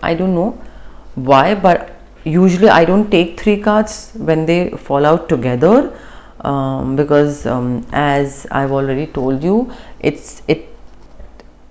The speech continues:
it's like a mix of energy for me and I'm not able to read those cards, but some, but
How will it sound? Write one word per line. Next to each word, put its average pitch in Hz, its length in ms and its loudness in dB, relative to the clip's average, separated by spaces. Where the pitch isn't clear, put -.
it's 180 200 -4
like 175 180 0
a 180 60 -2
mix 165 280 0
of 175 140 -6
energy 143 480 -2
for 208 180 -6
me 196 280 2
and 151 280 -2
I'm 143 200 -2
not 135 180 0
able 156 220 0
to 165 100 -2
read 135 280 -2
those 165 200 2
cards, 185 360 -6
but 185 120 -8
some, 160 460 -6
but 170 380 -4